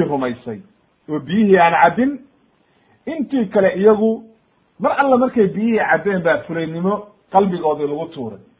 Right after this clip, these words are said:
Maadaama ay nebigii khilaafeen, amarkii khilaafeen,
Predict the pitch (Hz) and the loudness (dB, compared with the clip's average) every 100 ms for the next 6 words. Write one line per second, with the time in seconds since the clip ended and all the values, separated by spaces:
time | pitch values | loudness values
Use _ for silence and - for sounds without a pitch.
0 | _ 143 147 170 202 190 160 180 190 156 | _ -6 -4 2 2 2 -2 -4 -6 -6
1 | 151 156 151 147 185 214 226 - _ _ | -10 -4 -2 -2 -2 -6 -8 -12 _ _
2 | - 214 196 - 151 143 151 147 214 240 | 2 4 2 0 -8 0 4 4 4 2
3 | 240 | 2